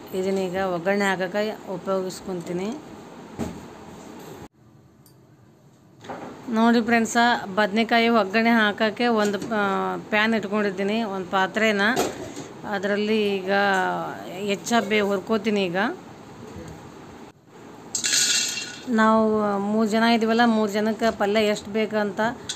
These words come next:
ಆ, ತೊಗೊಂಡಿದ್ವಲ್ಲ, ಬ-, ಆ, ಪಾವು ಕಿಲೋ ಬದ್ನೆಕಾಯಿಗೆ ಒಂದಿಷ್ಟು ಶೇಂಗಾ ಹುರ್ಕೊಂತ ಇದ್ದೀನಿ friends.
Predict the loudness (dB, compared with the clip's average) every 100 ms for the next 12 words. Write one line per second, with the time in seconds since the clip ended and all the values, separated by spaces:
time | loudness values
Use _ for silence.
0 | 0 2 4 2 2 0 2 2 0 0
1 | 0 2 0 0 0 -2 -2 0 0 -2
2 | -4 0 0 2 0 2 2 2 0 2
3 | 2 2 2 0 -2 -6 -2 0 0 0
4 | 0 -2 -4 -2 0 -2 -4 -4 -6 -6